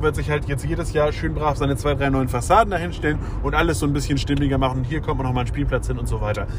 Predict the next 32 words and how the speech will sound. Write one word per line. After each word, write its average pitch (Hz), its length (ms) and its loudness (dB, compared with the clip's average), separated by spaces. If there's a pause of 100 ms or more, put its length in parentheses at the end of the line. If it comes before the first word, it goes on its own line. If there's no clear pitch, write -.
(120)
Da 127 100 4
ist, - 300 -2 (280)
da 139 140 2
haben 170 80 4
wir 170 40 2
eine 160 100 2
Fahrtrichtung. 120 600 2 (1080)
Der 123 100 2
Moviepark, 175 600 4 (120)
die 143 120 -2
werden 151 200 4
sich 143 100 -2
jetzt, 139 280 -2
ja, 151 140 0
da 139 440 6
gibt's, 135 400 -4
äh, 127 240 2
gibt's 131 200 -2
ein - 40 -4
Interview 147 340 -2
zu, - 260 -2
die 123 140 -4
werden 135 160 4
sich 127 140 -2
jetzt 147 180 -2
immer 147 200 0
weiter 135 220 2
so 123 120 2
in 127 60 2
Richtung 135 280 0
so, 127 280 2 (420)
ja, 127 160 0